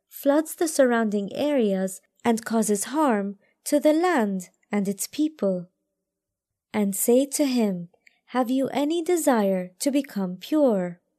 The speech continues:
Pharaoh had crossed the limits that everyone ought to protect and preserve by transgressing upon his people's rights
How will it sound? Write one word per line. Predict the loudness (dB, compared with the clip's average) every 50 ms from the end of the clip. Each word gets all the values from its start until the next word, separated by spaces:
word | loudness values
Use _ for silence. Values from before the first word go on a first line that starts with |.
| _ _ _ _ _ _ _ _ _ _ _ _ _ _ _ _ _ _ _ _ _ _ _
Pharaoh | _ -2 0 2 2 4 2 2
had | 2 0 -2 -2 -4
crossed | -2 0 0 0 0 -2 0
the | 0 0
limits | 2 2 2 0 0 -4 -4 -6 -8 -8 -8 -10 _ _ _ _ _ _ _ 0
that | 0 0 0 0
everyone | 0 0 0 0 0 -2 -2 -2 -2 -4 -4 -6
ought | -4 -4 -4 -4 -6 -8
to | -12 -10
protect | -6 -8 -8 -8 -4 -2 -2 -2 -4 -6 -8 -4
and | -4 -4 -6 -4
preserve | -2 -2 -2 -2 0 0 2 2 2 2 0 -4 -8 _ _ _ _ _ _ _ _ _ _ _
by | 2 2 2
transgressing | 2 0 -2 -2 -2 -2 -4 0 2 2 2 2 0 -4 -4 -4 -4
upon | -6 -8 -6 -4 -2 -2 -2
his | -2 -2 -2 -2 -2 -2 -6
people's | -6 -6 -6 -6 -4 -4 -6 -6 -4 -2
rights | 0 0 2 2 0 -2 -6 -8 -10 -10